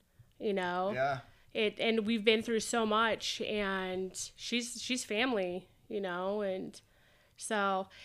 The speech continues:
Speaker 1: and just about Derby names, I wanted to bring something up. I don't know if you've ever shared this, but I would love, you had a different name when I first met you.
Speaker 2: <laughs> Oh, yeah, I
Speaker 1: Which I, which I love telling people. I said, "You know, the boogeyman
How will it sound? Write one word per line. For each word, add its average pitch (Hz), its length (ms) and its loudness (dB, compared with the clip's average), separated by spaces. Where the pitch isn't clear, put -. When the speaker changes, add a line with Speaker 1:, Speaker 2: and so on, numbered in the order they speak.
Speaker 1:
and 240 100 6
just 277 280 6
about 247 300 10
Derby 226 280 10
names, 208 260 10
I 202 60 6
wanted 196 340 6
to 220 100 0
bring 208 260 2
something 202 400 -2
up. 190 160 -2
I - 80 0
don't 294 140 0
know 202 140 0
if 190 120 -4
you've 208 140 -2
ever 190 240 0
shared 190 360 2
this, 196 300 0
but 190 280 0
I 220 100 6
would 226 180 6
love, 214 600 4
you 247 140 8
had 269 140 12
a 254 60 10
different 226 320 2
name 214 420 6
when 214 140 2
I 202 80 6
first 202 300 0
met 196 200 2
you. 190 300 0
Speaker 2:
<laughs> 294 360 8
Oh, 285 140 6
yeah, 226 340 4
I 165 160 2
Speaker 1:
Which 269 240 12
I, 254 260 12
which 262 200 8
I 277 80 12
love 269 280 12
telling 262 340 12
people. 262 280 6
I 240 80 12
said, 233 160 2
"You 240 80 4
know, 240 180 8
the 214 60 0
boogeyman 220 680 4